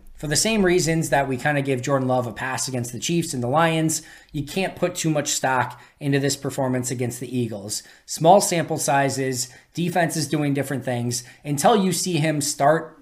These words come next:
you know, a, a legitimate game where he's fully game planned for, and, you know, you're doing everything to allow Jordan Love to run an offense that's successful for him,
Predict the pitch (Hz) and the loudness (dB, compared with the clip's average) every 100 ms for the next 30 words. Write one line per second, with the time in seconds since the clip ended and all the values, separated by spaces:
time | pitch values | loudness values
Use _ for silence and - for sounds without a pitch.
0 | - 139 135 127 135 127 123 123 120 180 | -4 0 2 2 2 4 2 2 2 2
1 | 175 165 143 139 135 127 - - 131 127 | 2 0 0 0 0 -4 -10 -10 -6 -4
2 | 151 - - 165 165 143 143 139 147 135 | -2 -2 2 4 4 4 0 -2 -2 -2
3 | 127 139 127 123 123 123 - _ _ 143 | -4 -4 -2 0 -2 -4 -12 _ _ 0
4 | 135 135 127 127 139 131 131 147 151 156 | 2 2 0 -4 -4 -2 0 0 0 0
5 | 143 139 151 143 131 127 131 135 131 - | 0 0 -2 0 2 4 4 4 2 -2
6 | 143 139 135 131 127 123 135 127 131 123 | -4 -2 0 0 0 0 0 0 0 0
7 | 135 120 123 - 120 131 - 123 - 113 | -2 -2 -4 -4 -2 -2 -2 -6 -6 -6
8 | 135 170 170 | -2 0 0